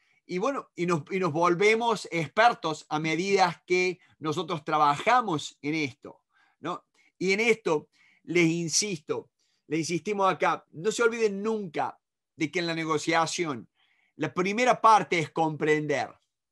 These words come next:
la segunda parte es planear y la tercera parte es cerrar. Si yo no comprendo, no avancen, no avancen.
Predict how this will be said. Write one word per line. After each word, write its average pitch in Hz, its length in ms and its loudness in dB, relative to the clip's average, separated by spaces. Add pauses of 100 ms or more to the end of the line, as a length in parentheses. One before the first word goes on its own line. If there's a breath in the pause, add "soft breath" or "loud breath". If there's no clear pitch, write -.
(140)
la 160 100 -4
segunda 208 440 0
parte 202 320 4
es 151 60 -6
planear 160 640 0
y 175 60 -2
la 156 120 -2
tercera 156 460 -2
parte 156 340 0
es 143 100 -6
cerrar. 131 440 -6 (760 soft breath)
Si 170 220 -6
yo 262 300 4
no 269 320 2
comprendo, 226 960 0
no 170 240 0
avancen, 165 800 0 (680)
no 160 260 -2
avancen. 170 640 0